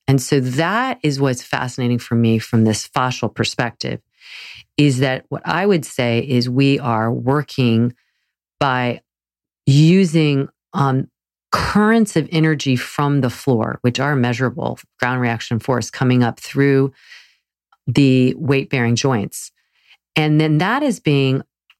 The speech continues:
communicated, transmitted through bone. And bone, by the way, is covered with fascia. You know, bone connection to tendons and muscles is covered with fascia. So the fascia, in a way,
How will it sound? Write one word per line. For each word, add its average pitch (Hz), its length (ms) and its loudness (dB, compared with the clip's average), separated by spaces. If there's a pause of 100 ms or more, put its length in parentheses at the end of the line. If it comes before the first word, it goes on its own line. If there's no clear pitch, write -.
(220)
communicated, 147 1160 2
transmitted 123 880 0 (100)
through 135 720 2 (380)
bone. 143 840 2
And 123 220 0
bone, 139 360 2
by 123 160 -2
the 123 80 0
way, 117 240 0
is - 180 -6
covered 120 400 -4
with 113 160 -2
fascia. 113 600 -2 (640)
You 170 80 4
know, 127 240 2
bone 131 560 0
connection 139 840 2
to 117 440 0 (560)
tendons 156 420 2
and 120 140 2
muscles 135 520 0 (240)
is 139 220 2
covered 123 460 -2
with 113 160 -2
fascia. 110 380 -2
So 151 200 0
the 147 100 0
fascia, 165 560 -4
in 139 140 0
a 131 80 2
way, 123 440 -2